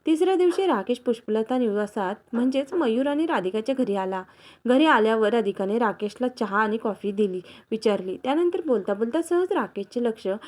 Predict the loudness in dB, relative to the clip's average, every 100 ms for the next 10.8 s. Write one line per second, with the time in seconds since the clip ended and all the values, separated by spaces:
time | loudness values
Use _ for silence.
0 | -20 _ 2 4 2 2 0 0 0 -2
1 | -6 -10 -20 -6 0 2 4 4 2 2
2 | 2 4 2 0 0 -2 -4 -6 -12 -12
3 | -20 _ -4 -2 -2 0 2 0 0 -4
4 | 0 2 2 2 2 2 -2 -2 0 -2
5 | -4 -20 -8 0 2 4 2 2 2 2
6 | -2 0 0 0 0 0 2 2 0 -4
7 | -20 -4 0 4 4 2 0 0 2 2
8 | 0 -8 _ _ 0 2 4 2 2 2
9 | 2 0 0 0 0 -2 -2 -2 0 2
10 | 0 2 2 4 2 2 0